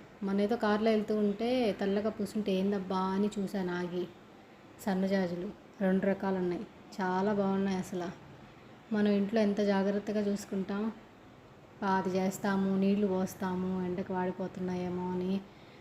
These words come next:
ఏమైనా పురుగు పడితే మందులు వేస్తాము, ఎరువు వేస్తాము బాగా రావాలని. ఇవి చూడండి అసలు ఎంత బాగా అల్లుకో ఉన్నాయంటే, ఫెన్సింగ్ మొత్తం సగం దూరం అల్లుకొని ఉన్నాయి.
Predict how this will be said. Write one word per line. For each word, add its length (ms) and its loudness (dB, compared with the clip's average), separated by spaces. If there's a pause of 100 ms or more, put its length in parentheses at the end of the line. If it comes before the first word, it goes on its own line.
(160)
ఏమైనా 200 0
పురుగు 280 0
పడితే 260 0
మందులు 340 0
వేస్తాము, 760 -4 (120)
ఎరువు 220 2
వేస్తాము 580 -2
బాగా 340 0
రావాలని. 580 -2 (640)
ఇవి 180 -4
చూడండి 280 2
అసలు 180 -2
ఎంత 300 -2
బాగా 320 0
అల్లుకో 280 -2
ఉన్నాయంటే, 840 -2 (880)
ఫెన్సింగ్ 400 0
మొత్తం 360 -2
సగం 320 -2
దూరం 200 0
అల్లుకొని 380 -4
ఉన్నాయి. 280 -4